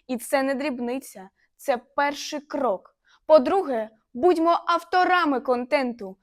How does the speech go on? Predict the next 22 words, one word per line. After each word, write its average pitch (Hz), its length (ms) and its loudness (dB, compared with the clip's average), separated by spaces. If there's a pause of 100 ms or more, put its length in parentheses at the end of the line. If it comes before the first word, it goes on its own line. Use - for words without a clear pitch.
(160)
а 285 120 4
не 285 100 2
лише 311 320 0
споживачами. 254 880 -6 (300)
Підкорімо 359 600 2
алгоритми 285 680 2
соцмереж, 330 760 -2 (220)
будьмо 269 380 0
сміливими, 269 800 0 (100)
будьмо 277 460 -2
першими, 233 680 -4
будьмо 220 480 -4
тими, 247 460 -8 (220)
хто - 200 -2
робить 254 280 0
українську 247 480 -8
мову 240 260 -4
трендовою, 233 720 -2
модною, 220 680 0
крутою. 226 640 -4 (400)
І 330 120 2
найголовніше, 320 880 2